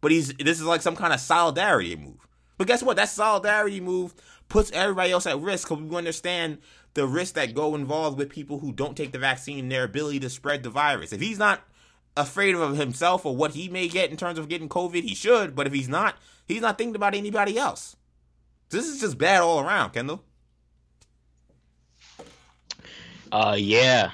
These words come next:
Speaker 2: I mean, I think we've seen a, uh, a situation. I, I mean, I think he said all that, all, all that well. Um,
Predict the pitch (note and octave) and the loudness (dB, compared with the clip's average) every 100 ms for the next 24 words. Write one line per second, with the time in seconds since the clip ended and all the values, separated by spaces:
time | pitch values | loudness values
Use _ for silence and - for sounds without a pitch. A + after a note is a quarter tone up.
0 | - G#2+ A2 G#2+ G2 F2+ - _ _ _ | -6 -6 -4 -4 -4 -8 -12 _ _ _
1 | _ _ _ F#2+ G#2+ G#2+ G#2 G#2+ G2 - | _ _ _ -4 -2 -2 -2 -6 -6 -10
2 | - A#2 A2+ G#2 G2 F#2+ F#2 F#2 F2 F2+ | -4 -2 -2 -4 -4 -4 -4 -4 -6 -6
3 | F2+ F2 - - - G#2+ G2 F2+ F#2 - | -4 -6 -8 -14 -10 -8 -4 -2 -2 -2
4 | G2+ F2+ D#2 E2+ E2 E2 E2 E2 - - | -4 -4 -4 -4 -6 -4 -4 -6 -6 -4
5 | D#2+ E2 D#2+ D2+ - - - D#2+ - E2 | 0 0 0 -4 -6 -10 -8 -6 -4 -2
6 | E2+ D#2+ - D#2 E2 F#2 - - _ _ | 0 0 -2 0 0 -2 -8 -18 _ _
7 | _ _ E2+ E2 E2 D#2+ E2 E2+ | _ _ -2 0 0 -2 -6 -8